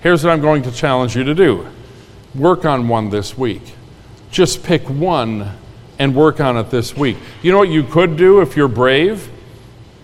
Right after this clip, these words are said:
If you're not a coward, you know what you could do? You could ask your wife,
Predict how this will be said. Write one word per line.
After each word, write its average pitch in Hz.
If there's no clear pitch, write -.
If -
you're 131
not 143
a -
coward, 147
you 139
know 143
what 147
you 135
could 147
do? 180
You 143
could 151
ask 151
your 143
wife, 135